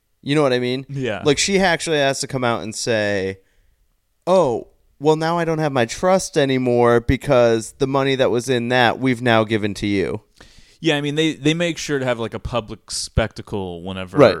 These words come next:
Speaker 2: Lombardo comes back
Speaker 1: She
Speaker 2: to the
Speaker 1: smashes,
Speaker 2: school to, like,
Speaker 1: like,
Speaker 2: clear out his office.
Speaker 1: whatever that is. I don't <laughs> even know.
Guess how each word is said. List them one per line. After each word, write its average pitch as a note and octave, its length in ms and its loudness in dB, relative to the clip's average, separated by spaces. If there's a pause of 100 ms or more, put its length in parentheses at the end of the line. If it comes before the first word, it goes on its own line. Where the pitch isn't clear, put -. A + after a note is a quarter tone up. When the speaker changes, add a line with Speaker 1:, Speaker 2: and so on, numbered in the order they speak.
(140)
Speaker 2:
Lombardo F#2+ 460 -4
comes F#2 240 -14
back F2 180 -6
Speaker 1:
She C#3+ 120 -4
Speaker 2:
to - 40 -8
the - 40 -6
Speaker 1:
smashes, C#3+ 580 2
Speaker 2:
school B2 140 -2
to, B2 40 -2
like, A#2 60 4
Speaker 1:
like, G#2+ 160 4
Speaker 2:
clear F#2+ 260 -4
out E2 320 -6
his F#2 160 -12
office. E2 420 -10
Speaker 1:
whatever A#2+ 300 -2
that E2+ 240 -8
is. G2 400 -6
I C3 60 -6
don't D3 320 -2
<laughs> - 80 -16
even C#3+ 140 -8 (100)
know. A#2+ 200 -12